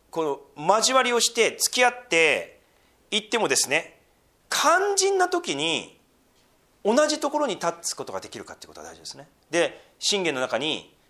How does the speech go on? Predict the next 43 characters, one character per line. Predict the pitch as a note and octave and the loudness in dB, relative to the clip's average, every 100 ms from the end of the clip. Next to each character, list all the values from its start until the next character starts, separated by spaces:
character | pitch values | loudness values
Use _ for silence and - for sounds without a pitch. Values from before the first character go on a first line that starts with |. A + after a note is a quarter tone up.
| _ | _
苦 | - C#4 D#4+ | -4 0 0
し | - | 0
い | F#4 | 0
時 | D#4+ - E3 | -2 -6 -4
に | F#3+ G3 G#2+ - _ _ _ _ _ _ _ _ _ _ _ | -2 -2 -4 -14 _ _ _ _ _ _ _ _ _ _ _
一 | E3+ | -4
緒 | E3 G3 | 0 0
に | F3+ | -2
い | E3+ | -4
て | |
く | D#3+ | -4
れ | D#3+ | -4
る | D3+ | -4
人 | D3+ | -6
が | G2+ A#2+ - _ _ _ _ _ _ _ _ _ _ | -4 -4 -6 _ _ _ _ _ _ _ _ _ _
友 | - C#3 | -12 -8
だ | G2+ | -10
と、 | - - - | -12 -18 -10
友 | C3 D#3 | -4 -2
情 | D3 | -2
が | B2+ | -2
生 | A#2+ | -2
ま | A2+ | -4
れ | |
る | G#2 | -4
っ | |
て | - | -12
話 | - | -18
が | - | -18
書 | - | -20
い | |
て | |
あ | - | -20
り | |
ま | - | -20
す。 | - _ _ _ | -20 _ _ _
苦 | - B3 | -12 -8
し | B3 | -8
い | D#4+ | -8
時 | - | -12
で | C#2+ | -18
す | |
よ。 | - | -20